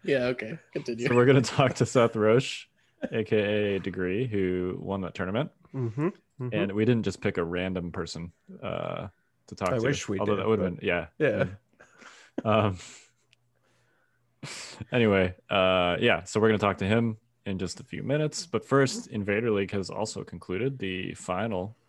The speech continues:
Speaker 2: was this weekend.
Speaker 3: Mm-hmm.
Speaker 2: So that was Ino Satom, who p-, was playing a, basically, it's actually a bit of an unusual Rex clones list.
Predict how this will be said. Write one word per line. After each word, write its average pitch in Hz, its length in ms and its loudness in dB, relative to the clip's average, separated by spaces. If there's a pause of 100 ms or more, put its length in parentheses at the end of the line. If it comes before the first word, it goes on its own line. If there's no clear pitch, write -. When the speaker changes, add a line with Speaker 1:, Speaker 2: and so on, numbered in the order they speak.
(220)
Speaker 2:
was 95 140 -16
this - 180 -16
weekend. - 420 -8 (320)
Speaker 3:
Mm-hmm. 113 220 -10 (1120)
Speaker 2:
So 110 180 0
that 101 160 2
was 98 480 0 (380)
Ino 101 320 0
Satom, 110 720 -2 (400)
who 107 100 -4
p-, 98 160 -10
was 101 140 -6
playing 95 640 -4
a, 90 400 -4
basically, 90 760 -2 (600)
it's 98 100 -6
actually 107 240 0
a - 20 0
bit 95 140 2
of 92 80 2
an 92 80 0
unusual 92 500 -2
Rex 87 440 -6
clones 95 380 -4
list. - 400 -4